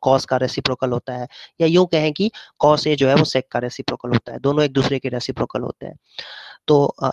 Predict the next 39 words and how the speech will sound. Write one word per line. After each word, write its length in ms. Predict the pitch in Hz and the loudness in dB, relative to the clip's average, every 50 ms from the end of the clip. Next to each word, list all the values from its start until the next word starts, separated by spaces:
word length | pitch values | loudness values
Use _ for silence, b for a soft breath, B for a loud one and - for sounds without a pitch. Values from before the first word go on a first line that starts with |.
| - | 0
एलएचएस 360 | - 151 165 165 - 196 185 - | 0 0 2 2 0 -2 -2 -2
की 140 | - 190 | -4 -2
बात 200 | 160 156 147 147 | 2 2 2 2
करें 200 | - - 151 165 | 0 -2 -4 -2
तो 80 | - 151 | -2 -2
एलएचएस 380 | 147 143 147 143 - 160 - - | -2 -2 -2 -4 -4 -6 -4 -6
में 100 | 151 139 | -6 -2
दिया 180 | 143 143 147 | 0 2 2
हुआ 280 | 139 135 127 131 127 123 | 2 2 2 0 0 0
है 200 | 131 151 170 196 | -2 -4 -4 -6
वन 320 | 202 147 127 139 151 160 156 | -8 -4 -2 0 0 0 -2
plus 380 | - 147 131 135 - - - | -4 -4 -4 -4 -4 -6 -6
sec 100 | 131 127 - - - 139 | -6 -6 -6 -6 -6 -4
A 140 | 143 175 240 - _ _ _ _ _ _ _ _ _ _ _ _ _ _ _ _ _ _ _ _ _ _ - | -4 -4 -6 -8 _ _ _ _ _ _ _ _ _ _ _ _ _ _ _ _ _ _ _ _ _ _ -2
upon 340 | 139 - - 147 143 135 | 0 4 4 4 4 4
में 200 | 127 131 151 196 - _ _ _ _ _ _ _ | 2 -2 -4 -4 -6 _ _ _ _ _ _ _
sec 260 | - - - 143 135 131 - - - 135 | -14 -4 -2 -2 -2 -2 -4 -10 -10 -10
A। 120 | 120 120 127 _ b b b b b b b b - | -10 -10 -12 _ b b b b b b b b 0
अब 100 | 147 147 - | 0 0 0
इसको 200 | 147 - - 185 | 0 0 2 2
मैंने 220 | 175 170 160 165 | 2 2 2 2
क्या 140 | 156 160 147 | 4 4 4
कहा 180 | 135 - 135 135 | 4 4 2 2
आपको 220 | 131 - - 170 | 2 4 4 2
कि 140 | 170 - 160 | 2 2 0
sec 240 | 147 - - 156 156 - - | -2 0 0 0 0 -2 -4
A 120 | - 160 160 | -4 -2 2
को 140 | - 147 | 4 4
लिख 140 | 147 139 131 | 4 4 4
दो 140 | 131 151 151 | 4 4 4
one 260 | 139 127 131 127 135 | 4 4 2 0 0
by 160 | 131 127 123 - - | 0 -2 0 0 -2
cos 260 | - - - - - - | -2 -2 -2 -4 -8 -10
A। 180 | - - - - _ - - - - - - - - - - - - - - _ _ _ _ _ _ _ _ _ _ _ _ _ _ _ _ _ _ _ _ _ _ _ B B B B B B B B B B B B - | -14 -16 -16 -18 _ -20 -20 -20 -20 -20 -20 -20 -20 -18 -18 -18 -20 -20 -20 _ _ _ _ _ _ _ _ _ _ _ _ _ _ _ _ _ _ _ _ _ _ _ B B B B B B B B B B B B 0
तो 60 | 151 | 0
फिर 220 | - - 190 196 | 2 4 2 4
क्या 140 | - - 185 | 4 6 6
हो 100 | 160 147 | 6 6
जाएगा, 400 | 135 139 131 131 131 160 190 214 | 6 4 2 2 2 0 0 -2